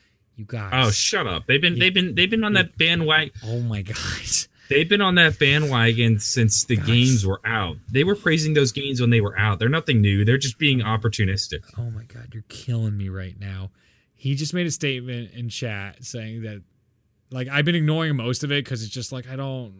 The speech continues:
Speaker 1: what, what, we're just not gonna agree to disagree.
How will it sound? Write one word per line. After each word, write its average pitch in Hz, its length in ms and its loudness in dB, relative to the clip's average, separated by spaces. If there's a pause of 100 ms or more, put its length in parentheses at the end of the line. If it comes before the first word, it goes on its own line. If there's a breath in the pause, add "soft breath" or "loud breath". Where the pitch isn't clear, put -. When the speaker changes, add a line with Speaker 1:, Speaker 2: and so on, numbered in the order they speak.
(100)
Speaker 1:
what, 135 220 -6
what, 135 320 -8
we're 143 120 -6
just 139 300 -6
not 143 160 -2
gonna 131 160 -8
agree 147 260 -2
to 160 60 0
disagree. 139 640 -4